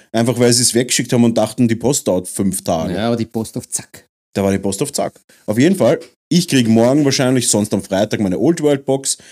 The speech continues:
Speaker 1: Ich werde mir Sisters holen. Ich habe jetzt einen drei D Drucker verkauft. Die Firma wird umgestellt. Es passiert einiges und ich muss sagen, nur Gutes.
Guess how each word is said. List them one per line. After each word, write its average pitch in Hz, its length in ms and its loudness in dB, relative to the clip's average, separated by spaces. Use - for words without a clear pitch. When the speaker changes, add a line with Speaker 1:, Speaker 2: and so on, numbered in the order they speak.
Speaker 1:
Ich 139 260 0
werde 104 220 4
mir 95 80 -2
Sisters 170 460 0
holen. 143 320 0
Ich 113 160 -4
habe 104 120 2
jetzt - 80 -4
einen 104 80 0
drei 87 120 -8
D 151 160 2
Drucker 143 280 2
verkauft. 120 380 -2
Die 107 60 2
Firma 165 340 4
wird 147 160 0
umgestellt. 127 640 2
Es 120 160 0
passiert 113 400 0
einiges 165 480 0
und 131 80 0
ich 113 100 -2
muss 156 220 0
sagen, 127 380 -4
nur 170 240 2
Gutes. 240 560 -4